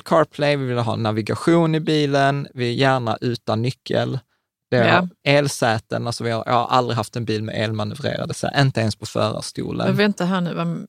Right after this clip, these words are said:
Speaker 2: ja, okej, jag tycker att, jag tycker att det är, ja, visst är det nice, men jag har tänkt så att, eller jag saknar det här manuella.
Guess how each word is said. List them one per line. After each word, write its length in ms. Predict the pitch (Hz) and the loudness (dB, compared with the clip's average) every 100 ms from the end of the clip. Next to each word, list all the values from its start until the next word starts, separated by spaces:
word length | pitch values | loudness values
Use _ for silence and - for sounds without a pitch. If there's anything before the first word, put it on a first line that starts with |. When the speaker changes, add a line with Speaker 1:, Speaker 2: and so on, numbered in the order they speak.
| - | -6
Speaker 2:
ja, 420 | 185 208 190 180 | 0 2 2 2
okej, 340 | 180 175 76 156 | 0 -4 -2 -2
jag 140 | 147 | -2
tycker 240 | - - | -6 -6
att, 60 | 160 135 | -8 -6
jag 200 | 185 139 | -4 -4
tycker 240 | - - 147 | -6 -8 -8
att 60 | - | -4
det 540 | 180 156 156 151 160 | -2 0 -2 -4 -6
är, 440 | - 160 151 151 - | -4 -2 -2 -4 -2
ja, 180 | 180 175 | 0 0
visst 260 | 185 - | -2 -2
är 60 | 180 | -2
det 80 | 180 | 2
nice, 560 | 196 165 - - - - | 2 0 -4 -12 -16 -10
men 140 | - 170 | -2 0
jag 100 | 139 | 0
har 60 | |
tänkt 280 | 143 185 185 | 0 -2 0
så 80 | 160 | 0
att, 280 | 135 - - _ _ _ _ _ _ _ - | -4 -6 -20 _ _ _ _ _ _ _ 0
eller 140 | 190 | 4
jag 100 | 180 | 4
saknar 520 | 165 180 175 - - 143 | 4 0 -2 -4 -6 -4
det 80 | |
här 160 | 165 156 | -4 -4
manuella. 680 | 151 170 180 - - - | -2 -2 0 -2 -2 -8